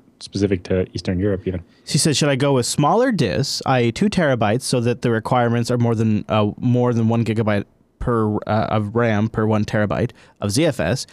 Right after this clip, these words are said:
Speaker 2: or should I use an alternative file system? My main concern is preventing bit rot for my photos.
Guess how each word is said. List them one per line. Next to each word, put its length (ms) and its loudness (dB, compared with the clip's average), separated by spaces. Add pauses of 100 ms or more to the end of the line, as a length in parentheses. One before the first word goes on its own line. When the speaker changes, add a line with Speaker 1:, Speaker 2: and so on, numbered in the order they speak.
(140)
Speaker 2:
or 360 0
should 180 0
I 60 2
use 180 2
an 80 2
alternative 480 -2
file 340 2
system? 380 -4 (300)
My 80 0
main 200 2
concern 240 0
is 80 -2
preventing 420 0 (100)
bit 160 2
rot 280 2
for 100 0
my 140 2
photos. 540 0